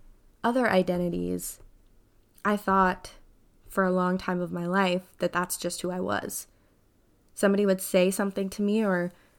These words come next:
refer to me as some group of some kind, I'm sure, and I was, that's what I thought that I was. Like, growing up for me personally, I was a pretty country kid. Like, I was into a whole bunch of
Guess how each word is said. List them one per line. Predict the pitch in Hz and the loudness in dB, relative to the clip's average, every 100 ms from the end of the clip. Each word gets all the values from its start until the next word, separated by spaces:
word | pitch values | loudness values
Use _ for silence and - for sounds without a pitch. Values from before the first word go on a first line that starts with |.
| _ _ - | _ _ 0
refer | 190 - 185 | 0 2 2
to | 190 | 4
me | 190 185 | 2 2
as | 185 180 175 160 - - _ _ _ _ _ - - | 2 0 0 -2 -6 -10 _ _ _ _ _ -20 -8
some | - 185 185 175 180 - _ _ - _ _ 180 | 0 2 2 0 -2 -6 _ _ -20 _ _ -4
group | 190 202 202 | 4 4 4
of | - | 0
some | 233 233 | 0 0
kind, | 247 240 240 233 | 2 2 2 0
I'm | 226 | -2
sure, | - 247 247 | -2 -2 -2
and | - 190 190 185 | 0 2 2 2
I | 180 185 | 2 2
was, | 180 180 180 175 - - _ _ | 4 2 2 -2 -8 -14 _ _
that's | - 180 196 | -4 -2 0
what | 185 | 0
I | 190 | 2
thought | 170 175 | -2 -2
that | - | 0
I | 190 | 2
was. | 240 415 - - - _ | 2 0 -2 -10 -12 _
Like, | 196 190 - - _ - | -4 -4 -6 -20 _ 2
growing | 202 202 202 | 4 4 2
up | 196 | -2
for | - 196 | -2 0
me | 196 185 | 2 0
personally, | - 202 196 - 180 180 180 190 - | 0 -2 -2 -4 -2 0 0 -2 -2
I | 180 180 | -2 0
was | 180 180 175 - - _ _ _ _ _ | 2 2 0 -6 -14 _ _ _ _ _
a | - | 0
pretty | 233 240 233 233 | 2 2 2 -2
country | - 240 220 185 | 0 0 0 -2
kid. | 190 170 165 180 - | -2 -2 -4 -8 -8
Like, | 170 170 | -8 -6
I | 175 | -4
was | 175 | -4
into | 175 180 - 175 175 | -4 -4 -4 -2 -2
a | 180 | -2
whole | 180 | -2
bunch | 175 175 170 | -2 -4 -4
of | 175 170 170 | -6 -6 -8